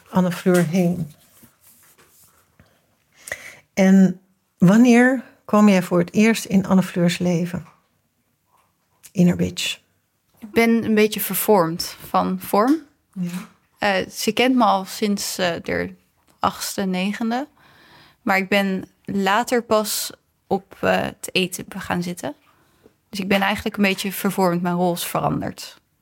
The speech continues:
Speaker 2: Dus
Speaker 1: Ja.
Speaker 2: ik, eh, va-, op het eten kwam rond de veertiende, vijftiende.
Speaker 1: Ja, dus toen was jij nog rond de achtste, negende, kwam jij in haar leven. Toen was je nog een beetje een klein blobje. En wat, wat was toen, wat zei je toen tegen haar? Dus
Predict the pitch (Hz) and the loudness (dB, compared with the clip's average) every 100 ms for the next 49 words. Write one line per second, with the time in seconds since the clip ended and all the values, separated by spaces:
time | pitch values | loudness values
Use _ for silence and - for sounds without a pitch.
0 | _ _ _ _ 170 170 180 185 185 190 | _ _ _ _ -16 -16 -8 -4 -4 -6
1 | - - 208 - - 202 196 - 202 - | -12 -10 -8 -8 -8 -6 -4 -2 -2 -4
2 | - 190 190 190 190 196 - - 185 - | -4 -2 -4 -6 -6 -6 -10 -10 -8 -4
3 | 175 - 180 175 - - - - - 196 | -4 -4 -6 -6 -6 -8 -8 -12 -10 -12
4 | - _ _ _ _ 170 165 170 - 208 | -14 _ _ _ _ -4 -2 -4 2 2
5 | 202 - 190 185 175 - 190 196 185 185 | 2 2 2 2 0 -8 -2 0 0 -6
6 | - 202 - - 180 180 214 240 254 254 | -6 -6 -8 2 4 6 4 2 0 0
7 | - 214 196 190 190 175 175 185 214 - | 2 4 4 4 2 4 4 4 2 2
8 | 196 180 180 180 170 170 175 170 185 185 | 0 2 0 2 0 0 -4 0 2 4
9 | 208 208 185 202 233 - 185 196 208 - | 4 2 0 2 0 -2 2 2 2 -2
10 | - - - - - 196 208 202 208 202 | -12 -14 -16 -16 -4 0 0 2 0 0
11 | - 254 233 208 - - - - - 240 | 4 6 6 4 -10 -12 -2 0 4 6
12 | 233 220 247 240 226 190 175 175 165 170 | 6 4 6 6 6 2 2 2 2 2
13 | 151 165 175 - 185 - - | 2 0 -2 -2 -4 -4 -8